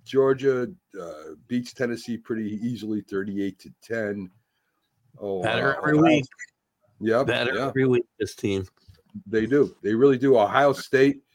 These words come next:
Speaker 1: thirty-seven to three over Minnesota. Their defense is, is, is really good over there. Uh, a little surprising with Michigan against Maryland. They got up fast. Maryland came back. Uh,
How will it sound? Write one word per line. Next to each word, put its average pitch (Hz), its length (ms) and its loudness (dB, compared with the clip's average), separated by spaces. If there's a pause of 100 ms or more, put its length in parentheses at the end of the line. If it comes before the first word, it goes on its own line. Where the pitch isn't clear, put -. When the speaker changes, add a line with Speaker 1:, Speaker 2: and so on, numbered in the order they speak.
(360)
Speaker 1:
thirty-seven 139 760 4
to 110 100 -8
three 127 380 -4
over 107 240 2
Minnesota. 117 640 0
Their 107 180 -2
defense 120 580 -6
is, 87 300 -10
is, 90 360 -10
is 85 300 -12 (340)
really 107 340 -2
good 107 200 -2
over 104 260 2
there. 104 380 2 (400)
Uh, 95 180 -6 (320)
a 101 60 -6
little 131 300 4
surprising 139 680 0
with 104 120 0
Michigan 127 500 -2
against 107 360 -6
Maryland. 123 500 0
They 101 60 -2
got 101 160 -4
up 95 160 -8
fast. 123 480 -4 (340)
Maryland 113 360 -2
came 110 260 -4
back. 120 480 -2 (320)
Uh, 80 220 -10